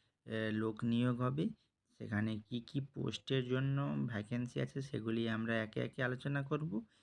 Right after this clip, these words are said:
এরপরে কি করে অ্যাপ্লিকেশনটি করতে হবে সেইটি নিয়েও আলোচনা করব। তো নাম্বার, পোস্ট নম্বর নাম্বার ওয়ানে অপারেশন থিয়েটার টেকনিশিয়ান, নাম্বার টুয়ে আছে ড্রেসার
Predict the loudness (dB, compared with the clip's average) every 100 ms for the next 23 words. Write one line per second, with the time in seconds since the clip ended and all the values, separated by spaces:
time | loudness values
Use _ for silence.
0 | _ _ -10 -6 0 0 0 -2 0 2
1 | 0 -2 -4 -2 -2 -2 -2 -4 -4 -8
2 | -6 -4 -2 0 -2 2 0 2 2 2
3 | 0 -2 -4 -4 -4 -2 -4 -4 -8 -8
4 | -10 -14 _ _ _ _ _ _ _ -6
5 | -4 -4 -2 2 4 4 6 4 4 0
6 | -2 -2 -8 -20 -20 _ _ _ _ _
7 | _ _ -8 -4 -2 0 0 -2 -6 -8
8 | -4 -2 2 2 2 2 0 -2 -2 0
9 | 2 2 0 -2 0 2 4 6 4 2
10 | _ _ _ -6 -2 0 0 2 2 4
11 | 4 0 _ _ _ _ _ _ _ -6
12 | -2 -2 -2 -2 0 2 2 0 -2 -2
13 | 0 0 2 4